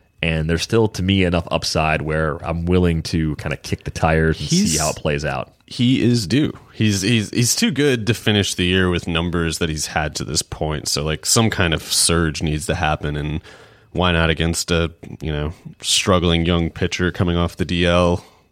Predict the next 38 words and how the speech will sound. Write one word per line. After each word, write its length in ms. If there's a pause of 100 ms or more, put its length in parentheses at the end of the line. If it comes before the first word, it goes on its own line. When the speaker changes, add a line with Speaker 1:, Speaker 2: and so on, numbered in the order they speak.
(320)
Speaker 1:
Yeah, 300
I, 120 (100)
I, 80 (120)
I'm 180
with 180
you. 140 (440)
Uh, 180
the 100
price 340
on 100
Gary 240
Sanchez 480
is 60
still 200
really 220
high, 300
even 180
though 180
his 300
production 600
hasn't 260
quite 320
been 260 (400)
at 160
the 80
levels 340
expected. 440
He 80
kinda 160
changed 280
that 120
over 120
the 120
weekend, 400
though. 80
He 80
had 120
a 20